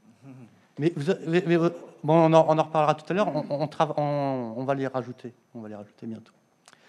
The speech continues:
Euh, la centralité de degré de moyenne, en fait, c'est ça qui est intéressant, c'est que vous voyez que les financières ont une centralité de degré de moyenne de neuf, c'est-à-dire qu'en moyenne, une entreprise financière est en relation avec neuf autres entreprises,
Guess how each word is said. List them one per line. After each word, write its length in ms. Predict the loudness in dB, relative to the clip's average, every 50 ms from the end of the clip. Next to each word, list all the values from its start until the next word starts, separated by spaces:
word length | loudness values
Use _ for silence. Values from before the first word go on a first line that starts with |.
| -20 -20 -20 -20 -20 -20 _ _ _ _ _ _ _ _ _ _ _ _ _ _ _ _ 0
Euh, 920 | 0 2 2 2 0 0 0 -2 -2 -2 -2 -4 -4 -4 -6 -6 -8 -10 -12 -12 _
la 180 | 0 2 2 4
centralité 540 | 4 2 -2 0 2 0 0 0 0 -2 -2
de 60 | 0
degré 200 | 0 2 2 2
de 60 | 2
moyenne, 480 | 4 4 4 4 4 2 2 2 0 -2
en 40 |
fait, 200 | -4 -6 -8 -8
c'est 80 | -8 -4
ça 160 | -4 -2 -2
qui 100 | 0 -2
est 20 | -2
intéressant, 640 | -2 -2 -2 -4 -4 -4 -6 -4 -2 -2 -2 -4
c'est 100 | -6 -8
que 60 | -10 -6
vous 60 | -4
voyez 240 | -4 -2 -2 -4 -4
que 60 | -4
les 80 | -8
financières 720 | -8 -6 -4 -2 -2 -2 -4 -6 -8 -6 -4 -2 -2 -4 -4 -8 -12 -20 _ -8
ont 60 | -8
une 80 | -8 -6
centralité 520 | -4 -4 -6 -4 -4 -6 -6 -4 -4 -4
de 120 | -2 -2 -2
degré 160 | -2 -2 -4
de 60 | -4
moyenne 360 | -4 -6 -4 -4 -4 -4 -4
de 240 | -4 -4 -6 -6 -6
neuf, 480 | -6 -4 -2 0 0 -2 -2 -8 -16 -18 -18 -18 _ _ _ _ _ _ _
c'est-à-dire 280 | -8 -6 -4 -6 -6 -6
qu'en 360 | -6 -8 -8 -6 -4 -2 -2
moyenne, 460 | -2 0 -2 -2 0 0 0 -2 -2 -6 -10 -16 _ -8
une 80 | -8
entreprise 360 | -8 -6 -8 -8 -8 -8 -8
financière 420 | -6 -6 -8 -8 -8 -6 -6 -6 -6
est 140 | -6 -6 -6
en 20 |
relation 300 | -6 -6 -6 -6 -6 -8
avec 160 | -8 -8 -10 -12 _
neuf 280 | -4 -4 -4 -4 -4 -6
autres 180 | -8 -8 -12
entreprises, 480 | -12 -12 -14 -16 -16 -18 -20 -20 _